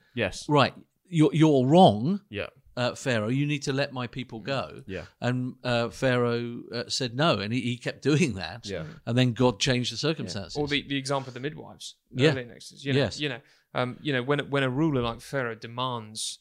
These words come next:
Speaker 1: Yeah.
Speaker 3: that, um, that children are handed up for slaughter,
Speaker 2: Yeah.
Speaker 3: you know, the midwives say, "No, thanks. You know,
Speaker 2: No.
Speaker 3: we're
Speaker 1: Yeah.
Speaker 3: not doing that."
Speaker 1: Yeah.
Speaker 3: Um, are they breaking Romans thirteen?
Speaker 2: No.
Speaker 3: No, because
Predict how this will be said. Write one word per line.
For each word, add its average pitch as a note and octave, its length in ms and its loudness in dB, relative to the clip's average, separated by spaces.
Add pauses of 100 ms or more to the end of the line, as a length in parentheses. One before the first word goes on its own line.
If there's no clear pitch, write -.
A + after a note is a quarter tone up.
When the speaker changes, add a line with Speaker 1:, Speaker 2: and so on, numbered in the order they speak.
Speaker 1:
Yeah. G2 140 -8 (160)
Speaker 3:
that, B2 420 -2 (100)
um, A#2 560 -10 (120)
that A#2+ 220 -8
children A#2+ 520 -4
are A2 80 -14
handed A#2 340 -8
up - 180 -8
for - 120 -10
slaughter, C3 640 -6 (120)
Speaker 2:
Yeah. D3+ 180 2 (280)
Speaker 3:
you C#3 120 -4
know, B2 80 2
the B2 80 -4
midwives B2+ 400 -2
say, A#2+ 220 -4 (200)
"No, B2 200 -4
thanks. B2 560 -10
You B2+ 100 -4
know, C3 100 2
Speaker 2:
No. A2+ 80 0
Speaker 3:
we're G#2 120 -2
Speaker 1:
Yeah. B2+ 40 0
Speaker 3:
not A2+ 140 -2
doing A2 160 -8
that." A#2+ 180 -4 (180)
Speaker 1:
Yeah. F#2 140 -4
Speaker 3:
Um, B2+ 380 -2 (320)
are C#3 160 0
they C#3+ 140 2
breaking C#3 420 -2
Romans C3 360 -2
thirteen? B2 600 -4 (200)
Speaker 2:
No. B2 280 2
Speaker 3:
No, E3+ 360 -2 (240)
because C#3+ 380 -2